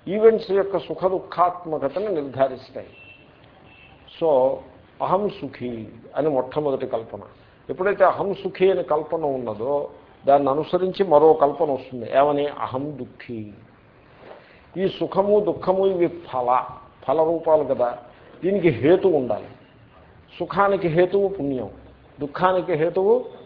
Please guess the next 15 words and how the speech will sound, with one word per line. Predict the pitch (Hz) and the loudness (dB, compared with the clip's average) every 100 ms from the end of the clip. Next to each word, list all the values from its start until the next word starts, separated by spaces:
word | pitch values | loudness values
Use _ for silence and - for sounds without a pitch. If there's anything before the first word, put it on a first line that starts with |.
| 117 - - | -20 -6 2
పాపం. | 135 107 92 92 - - 156 | 4 2 -6 -12 -20 -4 0
కాబట్టి | 180 185 | 2 4
అహం | 143 151 196 185 | 4 4 0 -2
సుఖీ, | 180 - 202 | -6 -4 2
అహం | 190 156 185 180 | 4 4 2 -4
దుఃఖీ | 170 - 185 | -6 0 4
అనే | 175 175 | 6 4
ప్రథమ | 170 135 131 165 175 | 2 0 -2 0 0
కల్పనని | - 165 165 165 156 151 156 | 4 4 4 4 4 2 0
అనుసరించి | 135 143 170 143 143 139 220 | -2 0 2 2 0 -2 -4
తోకలాగా | - 147 160 165 160 165 175 | 0 4 4 6 6 6 4
ఇంకో | 156 156 156 160 | 2 0 4 6
రెండు | 151 143 | 4 2
కల్పనలు | 135 139 160 156 | 2 2 0 -2
ఉంటాయి. | 131 110 104 | -4 -6 -10